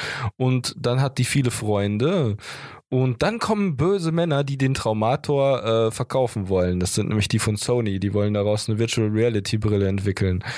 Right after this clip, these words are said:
Nee, que-, keine Ahnung. Auf jeden Fall kommen Geschäftsleute, die sind gerissen und wollen den Traumator haben,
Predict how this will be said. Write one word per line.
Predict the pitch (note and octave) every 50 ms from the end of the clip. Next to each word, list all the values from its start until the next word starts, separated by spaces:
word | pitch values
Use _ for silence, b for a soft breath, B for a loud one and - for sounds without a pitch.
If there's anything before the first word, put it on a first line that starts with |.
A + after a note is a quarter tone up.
| B B B B B B -
Nee, | A#2+ A#2+ A#2 G2+ F2+
que-, | - - G#2+ -
keine | - - B2+ C3+
Ahnung. | A#2+ A#2+ A#2+ G#2+
Auf | G2+ -
jeden | C3 B2
Fall | - C3+ B2 B2 A#2
kommen | - D3+ C3+
Geschäftsleute, | A#2+ A2+ - - C#3+ - - - - C3+ C3+ C#3 - C#3+
die | B2 A2+
sind | G#2+ A2+ A2
gerissen | - A#2 G#2 B2+ C#3+ - - A#2+
und | A2+ G#2+
wollen | G#2+ G#2+ A2
den | G#2+ G2+
Traumator | - - G#2 F#2+ G2 G#2 A2+ - - B2+ A#2+
haben, | A2+ A#2 A#2+ B2+ B2+